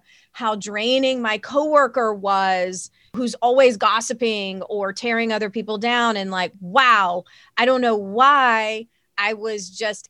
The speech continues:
allowing myself to listen to the terrible music at the gym. Like, I'm taking my earbuds now and listening to great music while I work out.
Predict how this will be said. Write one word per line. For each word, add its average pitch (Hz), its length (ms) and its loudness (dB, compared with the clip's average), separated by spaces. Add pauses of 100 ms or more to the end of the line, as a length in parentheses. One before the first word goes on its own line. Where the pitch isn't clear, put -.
allowing 214 1200 -4
myself 196 640 -2
to 196 340 -6
listen 220 420 -2
to 202 160 -6
the 190 100 -8
terrible 214 680 -2 (100)
music 226 400 0
at 226 100 -8
the 202 80 -4
gym. 190 480 0
Like, 180 260 -4
I'm 214 120 -2
taking 226 340 -4
my 196 360 -2
earbuds 254 420 2
now 208 380 -2
and 185 120 -6
listening 196 400 -8
to 190 160 -6
great 202 380 -6
music 214 380 -4
while 180 160 -4
I 170 100 -2
work 165 240 -8
out. 127 280 -4